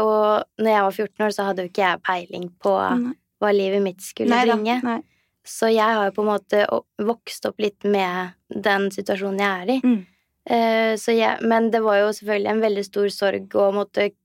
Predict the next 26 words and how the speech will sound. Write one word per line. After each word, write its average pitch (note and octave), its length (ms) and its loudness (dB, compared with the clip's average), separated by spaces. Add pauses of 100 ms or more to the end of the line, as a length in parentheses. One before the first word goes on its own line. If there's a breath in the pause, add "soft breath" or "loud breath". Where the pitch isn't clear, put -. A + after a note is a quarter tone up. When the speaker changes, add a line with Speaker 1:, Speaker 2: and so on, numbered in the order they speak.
(120)
Speaker 1:
kutte A3 220 -2
ut G3+ 80 -8
håndballen, G3+ 560 0
Speaker 2:
Mm. F#3 200 -2 (120)
Speaker 1:
selge G3+ 240 0
hestene G3+ 440 -2
mine, G#3 460 0
Speaker 2:
Mm. - 0 - (680)
Speaker 1:
og G#3+ 160 2
liksom G3+ 400 0 (160)
miste G#3+ 680 -2
så G3+ 380 0
mye G3 500 2
Speaker 2:
Mm. F#3+ 60 -20
Speaker 1:
tid G3 360 -4
med G3 140 -2
venner, G#3 480 0
Speaker 2:
Mm. F#3+ 340 -4
Speaker 1:
være G3 260 0
redd F#3 180 0
for - 180 -6
å F3+ 100 -4
bli A#3+ 180 2
med A3+ 160 -4
på A#3+ 80 -6
ting, A#3+ 380 2